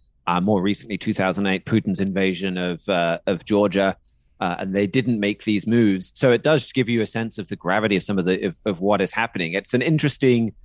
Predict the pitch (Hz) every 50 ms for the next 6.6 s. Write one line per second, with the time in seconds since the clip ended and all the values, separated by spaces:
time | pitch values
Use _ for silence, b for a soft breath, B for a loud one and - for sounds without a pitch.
0 | - - - - - _ _ _ _ _ - - 120 113 107 101 98 95 90 87
1 | 85 82 85 _ _ _ _ - - - - 175 - 202 202 196 214 180 - 202
2 | 190 175 - 190 - 196 185 180 202 - - 143 120 - 123 110 107 101 101 101
3 | - - 135 127 - 127 107 117 139 151 131 143 127 117 110 117 117 117 113 113
4 | 107 92 123 127 131 123 113 107 107 - - 110 - 107 92 127 123 117 - 127
5 | 110 110 113 - - - 117 113 113 - - - - 113 117 110 - - 117 107
6 | 92 - 107 107 98 98 127 127 101 - _